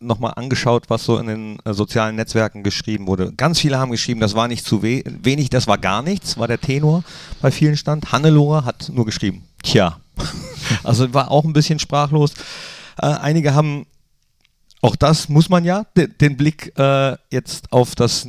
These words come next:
nächste Bundesligaspiel gerichtet, auf Werder Bremen, Sonntagabend achtzehn Uhr, die Bremer mit einer, äh, richtig guten Rückrunde, bisher ungeschlagen, also das wird ein richtiges Brett, vor allem, äh, für Dieter Hecking und die Mannschaft in dieser Woche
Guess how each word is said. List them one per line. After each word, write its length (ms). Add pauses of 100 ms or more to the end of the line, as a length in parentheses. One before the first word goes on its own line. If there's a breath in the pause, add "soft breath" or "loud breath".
nächste 520
Bundesligaspiel 720
gerichtet, 560
auf 180
Werder 240
Bremen, 360
Sonntagabend 600
achtzehn 360
Uhr, 180
die 100
Bremer 440
mit 180
einer, 380
äh, 80
richtig 500
guten 220
Rückrunde, 520
bisher 440
ungeschlagen, 720
also 240
das 220
wird 240
ein 80
richtiges 420
Brett, 460
vor 220
allem, 320 (540 loud breath)
äh, 280
für 580 (140)
Dieter 220
Hecking 260
und 140
die 60
Mannschaft 500
in 80
dieser 260
Woche 300